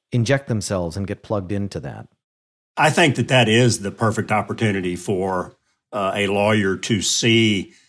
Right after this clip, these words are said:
Speaker 2: what takes place, uh, in terms of bar governance. You know, as a self-regulated profession, uh, we, we have all volunteers who are there providing leadership to the, the bar.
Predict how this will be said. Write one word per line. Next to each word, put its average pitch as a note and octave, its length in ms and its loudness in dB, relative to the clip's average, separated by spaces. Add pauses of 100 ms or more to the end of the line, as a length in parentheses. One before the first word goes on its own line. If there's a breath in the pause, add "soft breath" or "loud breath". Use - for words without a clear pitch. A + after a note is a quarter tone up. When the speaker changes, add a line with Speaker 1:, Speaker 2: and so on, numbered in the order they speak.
(160 soft breath)
Speaker 2:
what A2 320 -4
takes G#2 300 0
place, G#2 760 -2
uh, F#2 240 -4
in G2 160 -4
terms G#2 320 0
of F#2 360 -2
bar G2 280 0
governance. F#2 520 -2
You G#2+ 80 -2
know, G2+ 100 0
as G2 120 -2
a F#2+ 60 -4
self-regulated A2+ 920 2
profession, G#2 600 0 (520 loud breath)
uh, F#2+ 160 -2
we, A2+ 320 0
we A#2 280 4
have A#2 240 6
all A#2+ 340 4
volunteers A2+ 1040 4
who A2 160 2
are G2+ 120 0
there A#2 500 2 (420 soft breath)
providing G#2+ 680 4
leadership A2+ 720 2 (420 soft breath)
to A#2+ 500 4 (280)
the, F#2 180 0
the F2 140 -4
bar. G2+ 600 4